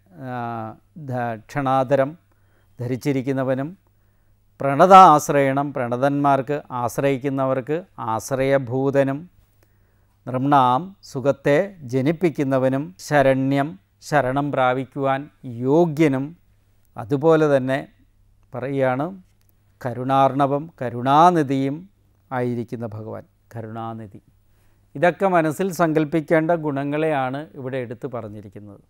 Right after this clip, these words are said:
സുന്ദരമായിരിക്കുന്ന രമണീയമായിരിക്കുന്നവനും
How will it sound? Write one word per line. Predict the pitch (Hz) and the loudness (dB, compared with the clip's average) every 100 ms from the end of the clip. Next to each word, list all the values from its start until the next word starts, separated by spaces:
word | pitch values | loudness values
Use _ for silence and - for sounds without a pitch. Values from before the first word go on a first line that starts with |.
| _ _ _ _ | _ _ _ _
സുന്ദരമായിരിക്കുന്ന | - 131 123 135 143 139 135 135 131 123 139 139 | -14 -8 0 4 4 6 4 4 0 -2 -4 -2
രമണീയമായിരിക്കുന്നവനും | 135 117 120 123 135 135 131 131 131 117 139 135 131 139 214 | -2 -2 -4 -4 -2 0 0 0 -4 -4 -4 -2 -2 -2 -6